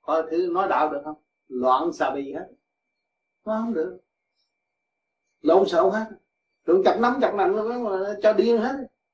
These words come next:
Được chứ không được. Cái chuyện đó dễ mà. À, các bạn thấy hạn hán, đói, cho đói cho mày biết.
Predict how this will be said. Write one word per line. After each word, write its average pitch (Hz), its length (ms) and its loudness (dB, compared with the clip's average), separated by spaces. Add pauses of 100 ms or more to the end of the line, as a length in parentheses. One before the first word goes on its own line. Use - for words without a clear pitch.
(140)
Được 233 260 2
chứ 262 60 -4
không 302 120 0
được. 277 200 -4 (1040)
Cái 294 140 -6
chuyện 233 160 0
đó 254 60 0
dễ 233 320 2
mà. - 280 -4 (1300)
À, 135 480 -2 (600)
các 226 120 0
bạn 214 240 2
thấy 240 220 -2 (100)
hạn 156 340 0
hán, 262 380 0
đói, 277 240 4 (120)
cho 254 140 4
đói 294 280 4
cho 302 100 -8
mày 262 140 -12
biết. 330 140 -10